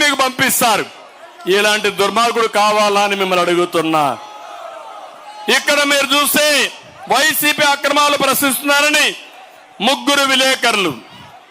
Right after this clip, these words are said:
ఆంధ్రజ్యోతి, రాజా, రాజ్ న్యూస్, స్వతంత్ర టీవీ ముగ్గురు పైన దాడి చేసి తిరిగి వాళ్ళపైనే కేసులు పెడితే తెలుగుదేశం పార్టీ వాళ్ళకి రక్షణగా వెళితే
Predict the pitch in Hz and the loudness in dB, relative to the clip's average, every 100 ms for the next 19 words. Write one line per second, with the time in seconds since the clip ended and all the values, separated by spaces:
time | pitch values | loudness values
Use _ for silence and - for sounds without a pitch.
0 | - - 185 226 262 269 262 226 240 240 | -20 -4 0 2 2 0 0 0 0 0
1 | 220 185 123 - - - - - - - | 0 0 -2 -10 -20 -20 -20 -20 -20 -20
2 | - - - 202 254 269 262 247 220 202 | -20 -12 -2 0 2 2 0 0 -2 0
3 | 247 240 233 233 208 185 147 - - - | 2 0 0 2 2 0 -2 -6 -8 -10
4 | - - - - 240 247 277 254 247 240 | -20 -20 -14 -4 -2 -2 -2 -2 0 0
5 | 233 208 170 120 - - - - - - | 2 2 0 -2 -10 -20 -20 -20 -20 -20
6 | - - 170 208 190 220 220 208 226 254 | -20 -16 -4 -4 0 0 0 0 0 2
7 | 254 226 - - - - - - - 127 | 2 0 -4 -16 -20 -20 -20 -20 -20 -4
8 | 160 208 233 240 233 240 254 269 240 - | 0 2 2 2 0 0 2 2 0 -4
9 | - - - - - 226 262 247 262 185 | -12 -20 -20 -20 -4 0 0 0 0 2
10 | 180 254 247 254 247 233 214 226 226 220 | 2 2 2 2 2 0 0 0 0 0
11 | 220 220 262 254 175 - - - - - | 0 0 2 2 -2 -8 -20 -20 -20 -4
12 | 214 262 277 269 262 262 247 247 240 233 | 0 2 2 2 0 0 0 0 0 0
13 | 233 220 220 196 190 160 254 247 220 208 | 0 2 2 0 -2 0 0 2 0 0
14 | 247 269 262 | 0 2 2